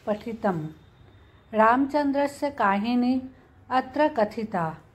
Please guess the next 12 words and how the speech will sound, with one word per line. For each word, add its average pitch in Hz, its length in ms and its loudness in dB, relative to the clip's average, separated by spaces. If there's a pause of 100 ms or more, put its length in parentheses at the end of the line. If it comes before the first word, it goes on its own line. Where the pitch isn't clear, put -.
(720)
रघुवंशे 277 920 2
जातः 247 760 2 (420)
रामचन्द्रः 240 1040 2 (400)
महामानवः 226 1200 2 (340)
भवति। 170 600 -2 (920)
अयोध्यायां 277 1000 4
दशरथः 269 1000 0 (360)
इति 247 400 0
राजा 226 460 4
आसीत्। 202 640 -4 (540)
रामः 254 680 4 (400)
तस्य 269 600 2